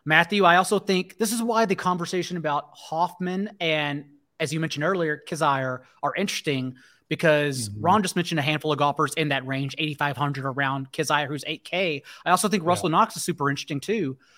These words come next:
Speaker 1: Um,
Speaker 2: Yeah.
Speaker 1: and we, and we also know Mita Pereira is probably gonna get highly rostered as well. So speak on Kizzire chalk a little bit, how much you hate it, essentially, and then, uh,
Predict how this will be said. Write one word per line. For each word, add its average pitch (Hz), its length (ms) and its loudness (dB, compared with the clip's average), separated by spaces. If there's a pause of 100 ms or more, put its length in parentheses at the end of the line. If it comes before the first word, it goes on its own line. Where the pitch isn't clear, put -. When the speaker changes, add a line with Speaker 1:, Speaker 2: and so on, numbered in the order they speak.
(140)
Speaker 1:
Um, 147 420 2
Speaker 2:
Yeah. 131 280 2
Speaker 1:
and 175 140 4
we, 214 140 2 (240)
and 185 100 2
we 175 100 2
also 202 240 4
know 180 140 2
Mita 165 220 0
Pereira 170 500 2
is 127 100 -4
probably 147 300 0
gonna 143 140 -2
get 139 140 -4
highly 143 280 0
rostered 131 400 -6
as 120 100 -10
well. 131 300 -4
So 139 420 -2 (580)
speak - 320 4
on 262 280 4
Kizzire 180 440 4
chalk 202 280 2
a 202 40 -4
little 208 160 -2
bit, 240 300 2
how 180 120 2
much 175 180 2
you 156 80 -2
hate 160 200 0
it, 214 200 -4
essentially, 233 560 -2
and 180 180 2
then, 170 160 6
uh, 156 400 4